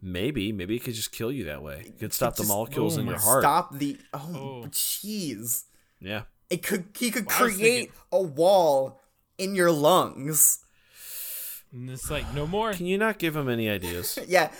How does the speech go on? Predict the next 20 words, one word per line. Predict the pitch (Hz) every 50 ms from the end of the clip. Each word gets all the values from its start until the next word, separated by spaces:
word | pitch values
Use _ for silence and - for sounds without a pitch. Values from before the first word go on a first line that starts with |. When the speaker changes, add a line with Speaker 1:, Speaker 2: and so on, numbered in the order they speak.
| - - - - -
Speaker 2:
he | - 196 208 214
is, | 202 - - - - -
oh, | 185 202 190 165
jeez, | 196 196 175 -
he | 190 196
is | 196 185 180
miming, | 175 160 156 151 165 170 170 170 165 156 147 139 123
writing | 131 143 147 147 147 147 147
down | 143 143 139 135 131 127
notes. | 127 127 131 123 120 -
I | 143 131
better | 123 143 139 135 139
stop | - - 139 135 110 98 -
talking. | - 131 120 127 - 107 101 110 - 285 - _ -
Speaker 1:
Oh, | 92 92
yeah, | 95 98 95 95
yeah, | 92 87
yeah, | 87 82 82 82
don't | 90 85 82
do | 82